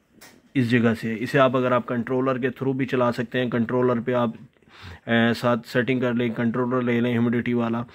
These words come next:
उसके साथ सेटिंग करके आप ह्यूमिडिटी साठ रखनी हो, पैंसठ रखनी हो, आपने जहाँ रखनी हो वहाँ तक ये काम करता रहेगा। जहाँ आपकी ह्यूमिडिटी पूरी होगी उसके बाद ये ऑफ हो जाएगा।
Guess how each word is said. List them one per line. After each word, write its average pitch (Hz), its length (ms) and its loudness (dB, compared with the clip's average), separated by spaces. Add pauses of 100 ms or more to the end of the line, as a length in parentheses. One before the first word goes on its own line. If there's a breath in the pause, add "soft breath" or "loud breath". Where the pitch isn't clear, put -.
(320 loud breath)
उसके 131 200 -4
साथ 123 140 0
सेटिंग 123 400 0
करके 120 220 0
आप 117 200 0
ह्यूमिडिटी 120 420 0
साठ 117 340 2
रखनी 117 280 -2
हो, 117 100 0
पैंसठ 120 440 -4
रखनी 120 280 -4
हो, 120 100 0
आपने 117 240 -2
जहाँ 123 220 2
रखनी 120 240 -4
हो 123 80 -2
वहाँ 117 320 -2
तक 117 140 -8
ये 123 100 -2
काम 120 240 -4
करता 113 300 -6
रहेगा। 104 360 -10
जहाँ 120 200 0
आपकी 127 180 -2
ह्यूमिडिटी 120 400 0
पूरी 139 260 0
होगी 147 280 2
उसके 123 300 -6
बाद 117 220 -2
ये 123 320 2
ऑफ 120 200 -6
हो 110 120 -6
जाएगा। 101 500 -14